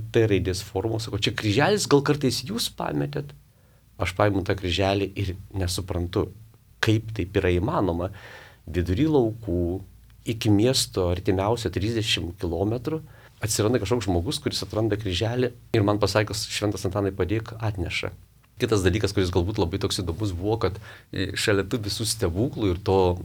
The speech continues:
e, sakykime, e, žemaičių pamaldumo Šventam Antanui, nes Kretinga, Žemaitija, mane dar taip pat labai nustebino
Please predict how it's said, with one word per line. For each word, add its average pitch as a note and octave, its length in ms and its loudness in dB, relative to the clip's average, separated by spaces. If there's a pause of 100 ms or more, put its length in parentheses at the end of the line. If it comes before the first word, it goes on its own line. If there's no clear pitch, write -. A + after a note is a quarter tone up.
e, E2+ 300 -4
sakykime, F2 560 -2
e, F2 320 -6
žemaičių F2+ 680 2
pamaldumo F2+ 520 0
Šventam F2 420 2
Antanui, F2+ 400 -2
nes D#2 240 -6 (300)
Kretinga, - 420 -6
Žemaitija, G#2+ 640 -4 (600)
mane G2+ 240 4
dar A2 140 4
taip F2+ 160 -4
pat G#2+ 200 -2
labai G#2 340 0 (280)
nustebino G#2+ 1000 2